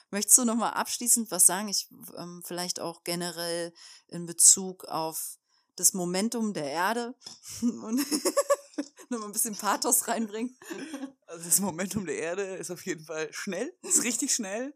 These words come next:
Speaker 1: Ja.
Speaker 2: Das, was gerade in der Energie passiert, das ist so, wie als hätte jemand auf Vorspulen gedrückt.
Speaker 1: Mhm.
Speaker 2: Und darum empfinde ich es umso wichtiger, immer, immer wieder in unseren Körper zurückzukommen, weil nur dann können wir das halten. Weil ich es als so schnell empfinde,
Speaker 1: Mhm.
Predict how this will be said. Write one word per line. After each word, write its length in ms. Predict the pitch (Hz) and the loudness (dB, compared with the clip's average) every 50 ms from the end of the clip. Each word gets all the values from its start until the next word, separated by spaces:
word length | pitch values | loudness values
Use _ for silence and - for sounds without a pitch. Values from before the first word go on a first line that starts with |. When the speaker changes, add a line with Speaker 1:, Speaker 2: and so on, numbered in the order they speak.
| _ - - | _ -20 -20
Speaker 1:
Ja. 80 | 180 160 | -16 -8
Speaker 2:
Das, 160 | 180 185 180 | -4 -4 -4
was 160 | - 185 180 - | -2 -2 -4 -4
gerade 280 | 175 175 185 185 180 165 | -2 -4 -2 -2 -2 -2
in 120 | 165 185 | -4 -4
der 120 | 180 170 160 | -4 -4 -4
Energie 360 | 170 175 170 170 165 185 196 | -4 -4 -6 -6 -8 -12 -16
passiert, 500 | 196 - 196 185 - - - 202 208 196 | -10 -8 -6 -4 -2 -4 -2 -2 -4 -4
das 120 | 185 - - | -4 -6 -2
ist 180 | 175 170 - | -2 -2 -2
so, 180 | - 160 160 165 | -2 -4 -6 -6
wie 140 | 175 175 165 | -6 -6 -6
als 140 | 170 - - | -6 -6 -8
hätte 140 | 165 - | -10 -12
jemand 140 | - 165 - | -12 -12 -10
auf 100 | - - | -8 -8
Vorspulen 500 | - - 208 208 - - - 214 208 202 | -6 -6 -4 -6 -6 -6 -6 -10 -10 -10
gedrückt. 440 | 202 202 208 214 220 220 - - - | -10 -10 -8 -8 -8 -10 -10 -16 -16
Speaker 1:
Mhm. 460 | - - - - - - - _ _ - | -16 -14 -14 -14 -14 -16 -20 _ _ -12
Speaker 2:
Und 160 | 160 170 170 | -10 -6 -4
darum 200 | 175 175 170 165 | -6 -4 -4 -8
empfinde 360 | 160 151 - - 170 175 165 | -10 -10 -10 -10 -10 -10 -10
ich 140 | 151 165 - | -10 -10 -10
es 60 | - | -8
umso 380 | - - 202 208 190 185 196 165 | -6 -4 -4 -4 -4 -6 -8 -8
wichtiger, 540 | 180 185 180 - - 165 156 165 156 139 - _ _ | -8 -8 -8 -10 -12 -10 -6 -6 -6 -8 -10 _ _
immer, 380 | - 196 196 190 185 185 175 - _ | -2 -2 -2 0 -2 -2 -2 -4 _
immer 380 | 156 165 165 156 151 151 151 | -8 -8 -6 -8 -10 -10 -12
wieder 220 | 143 151 151 151 147 | -14 -10 -8 -8 -8
in 100 | 147 127 | -8 -12
unseren 220 | 147 147 147 147 | -12 -12 -12 -12
Körper 280 | 143 156 156 - 156 156 | -10 -10 -12 -12 -6 -6
zurückzukommen, 760 | - 170 170 156 - - - 151 - - 151 143 147 151 151 | -6 -6 -6 -10 -6 -6 -6 -6 -6 -12 -12 -12 -12 -8 -6
weil 120 | 156 151 | -6 -6
nur 160 | 151 156 156 | -4 -6 -8
dann 420 | 151 - 156 156 165 165 156 143 - | -6 -4 -6 -6 -6 -8 -10 -12 -14
können 260 | - - 156 156 147 | -14 -12 -10 -10 -10
wir 60 | 143 147 | -10 -6
das 200 | 143 - - - | -6 -6 -4 -4
halten. 520 | 151 139 131 - _ 131 131 143 139 _ _ _ _ _ _ _ _ _ _ _ _ _ _ _ | -6 -6 -6 -10 _ -16 -16 -16 -16 _ _ _ _ _ _ _ _ _ _ _ _ _ _ _
Weil 220 | 147 151 147 - | -12 -10 -10 -10
ich 140 | 160 - - | -10 -12 -10
es 120 | 165 - | -12 -10
als 240 | 180 160 139 - - | -10 -10 -8 -4 -4
so 220 | - 151 190 208 214 | -2 0 0 4 4
schnell 300 | - - 202 180 175 175 | 4 4 4 -2 -4 -4
empfinde, 720 | 151 160 156 - - 165 165 165 165 165 170 180 180 _ _ | -6 -8 -8 -8 -8 -8 -8 -8 -10 -10 -10 -12 -14 _ _
Speaker 1:
Mhm. 320 | _ 185 175 170 165 160 | _ _ _ -20 -20 -20